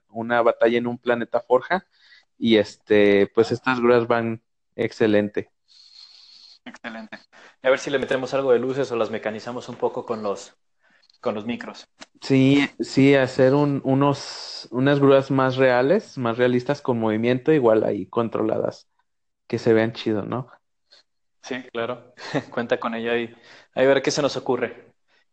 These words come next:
Speaker 2: Y yo por mi parte ya sé de qué colores van a ser mi ejército de los lobos espaciales.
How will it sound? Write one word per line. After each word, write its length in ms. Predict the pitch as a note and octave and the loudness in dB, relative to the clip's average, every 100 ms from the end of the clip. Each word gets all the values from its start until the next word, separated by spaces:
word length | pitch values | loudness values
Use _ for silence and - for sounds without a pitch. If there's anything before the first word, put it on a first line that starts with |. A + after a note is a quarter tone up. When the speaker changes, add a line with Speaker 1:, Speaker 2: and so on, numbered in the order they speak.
| _ | _
Speaker 2:
Y 140 | C#3+ | 0
yo 160 | D#3+ F3 | 2 2
por 120 | F#3 | 0
mi 80 | E3+ | 2
parte 320 | F3 F3 F#3+ | 0 0 0
ya 120 | F3 | 0
sé 140 | E3 E3+ | 0 -2
de 100 | E3 | -2
qué 80 | - | -2
colores 320 | E3+ D#3+ D#3 | 0 0 -2
van 140 | D#3 | -4
a 40 | D3+ | -4
ser 220 | D#3 D3+ | -6 -6
mi 320 | D#3 C#3+ C3+ | -8 -8 -8
ejército 540 | A#2 D3 C#3+ D#3 C3+ | -4 -4 -4 -4 -2
de 680 | B2 A#2+ A#2 A2+ A2 G#2 - _ _ _ _ _ | 0 0 0 0 -2 -4 -8 _ _ _ _ _
los 420 | A#2+ A#2+ A#2 - | -6 -4 -4 -8
lobos 320 | A2 C3 C3+ C#3 | -2 0 0 -4
espaciales. 760 | - C3 C3 B2 A#2 - | -6 -6 -4 -4 -4 -12